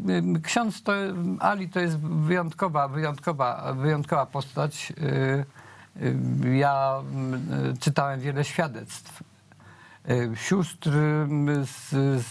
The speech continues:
z Lasek, które były bardzo tam, on był z nimi zaprzyjaźniony i pomagały mu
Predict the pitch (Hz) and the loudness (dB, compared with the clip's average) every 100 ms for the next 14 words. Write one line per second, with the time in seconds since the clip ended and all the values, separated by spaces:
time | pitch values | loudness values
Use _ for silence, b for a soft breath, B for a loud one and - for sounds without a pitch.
0 | 127 117 147 147 - 143 139 - - B | -2 2 2 2 -2 -6 -6 -8 -18 B
1 | B B B B 196 - 165 151 139 151 | B B B B -20 -4 2 2 4 2
2 | 147 143 135 143 143 135 139 139 139 131 | 2 2 0 -4 -2 -2 -2 -2 0 0
3 | 135 127 135 131 123 123 - - 135 127 | 0 2 2 2 2 2 0 -2 0 0
4 | 127 165 165 151 156 147 139 117 127 135 | 2 0 2 0 0 0 0 0 2 2
5 | 156 151 143 156 165 | 0 -2 -2 -2 -2